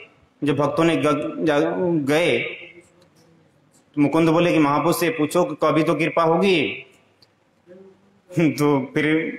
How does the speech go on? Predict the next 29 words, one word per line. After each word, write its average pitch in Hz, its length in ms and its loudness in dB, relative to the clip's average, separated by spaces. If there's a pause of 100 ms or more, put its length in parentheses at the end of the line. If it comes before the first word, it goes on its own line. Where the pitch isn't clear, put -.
भक्त 143 300 -2
महापुरुष 147 420 0
से 156 80 0
पूछ 151 280 -6
के 156 80 -4
आए 139 160 0
तो 143 80 -2
महापुरुष 143 320 2
बोले, 156 220 2
बोलना 147 300 2
कि 175 380 -2 (240)
जो 151 140 2
है 190 520 -2 (580)
एक 175 220 2
करोड़ 185 220 4
वर्ष 165 280 2
बाद, 143 180 2
बाद 135 440 0
होगा 120 220 2
कृपा। 120 420 -4 (1120)
जब 135 200 0 (260)
भ-, 120 320 -6
खबर 139 220 0
मिला 180 260 2
मुकुंद 151 420 2
को 185 160 2
एक 147 240 0
करोड़ 165 240 2
वर्ष, 151 380 0